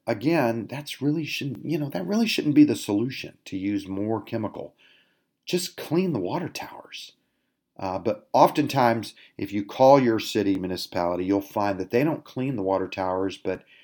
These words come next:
every seven to ten years. And a, a,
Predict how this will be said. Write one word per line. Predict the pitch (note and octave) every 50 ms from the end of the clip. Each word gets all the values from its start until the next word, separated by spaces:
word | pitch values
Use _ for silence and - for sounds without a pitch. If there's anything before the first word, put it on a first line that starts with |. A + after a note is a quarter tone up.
| _ _ _ -
every | B2 B2 A2 A#2+ G#2+
seven | - - - - G#2+ G#2 G2 G2+ F#2+
to | F#2
ten | - - - - A2 G2 F2+
years. | F2+ F2+ F#2 F#2 F#2 F2 D#2+ - - - - - - - _ _ _ _ _ _ _ _ _ _ _ _ _ _ _ -
And | G#2+ G2+ G2 G2 F#2+ F#2 F2+ F2+ F#2 _ _ _ _ _ _ _ _ _ _ _ _ _ _ _ _ -
a, | G2+
a, | G2+ G2+ F2+ - - G2+ F#2 -